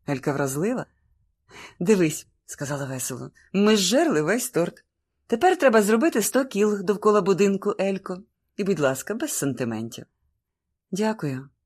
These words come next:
промовила та і поклала руку на її зап'ястя. «От і добре», — сказала Лара, поплескуючи її по руці. «От і добре. Тепер варто сказати щось обнадійливе».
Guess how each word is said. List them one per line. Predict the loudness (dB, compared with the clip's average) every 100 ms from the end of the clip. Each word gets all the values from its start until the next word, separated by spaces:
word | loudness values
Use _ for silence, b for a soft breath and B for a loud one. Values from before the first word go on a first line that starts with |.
| _ _
промовила | -6 -2 0 0 -2
та | 0
і | -2
поклала | -2 -6 -4 -4 -2 -2
руку | -4 -6
на | -4
її | -4 -4
зап'ястя. | -6 -6 -8 -8 -12 -18 -20 _ _ _ _
«От | -8 -6
і | -4
добре», — | -2 -4 -8 -12 _
сказала | -10 -6 -2 -2
Лара, | -2 -4 -6 -10 B B B B B B
поплескуючи | -10 -4 -2 -2 -4 -4 -2
її | 0 0 0 -2 -6 _
по | -10
руці. | -10 -8 -10 -10 -14 _ _ _ _ -12
«От | -10 -8
і | -6
добре. | -6 -6 -8 -12 _ _ _ _ _ _ _ _ -10
Тепер | -4 -2
варто | -2 -4 -6
сказати | -6 -6 -6
щось | -6 -8 -8
обнадійливе». | -4 -4 -4 -6 -8 -12 -14